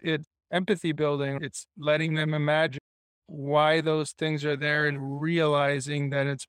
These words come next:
by design and there's a very good reason for it. I like that a lot. And for people who are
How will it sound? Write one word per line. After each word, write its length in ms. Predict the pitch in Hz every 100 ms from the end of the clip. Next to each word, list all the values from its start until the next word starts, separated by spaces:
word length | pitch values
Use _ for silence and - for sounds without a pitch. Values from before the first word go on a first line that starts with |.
| -
by 240 | 139 143
design 520 | 139 131 147 147 143
and 220 | 139 139 135
there's 240 | 143 135
a 40 |
very 280 | 135 147 147
good 220 | 143 151
reason 320 | 143 151 143 139
for 320 | - 123 127
it. 80 | - _ _ -
I 60 | 143
like 260 | 143 147 -
that 140 | 151
a 60 | 147
lot. 280 | 147 147 - _ _ _ _ _ _ -
And 260 | 160 156
for 260 | - 180 175
people 720 | - 196 208 202 180 175 160 - _ _ _ _ _ - -
who 340 | 175 170 165
are 580 | 185 160 156 151 147 139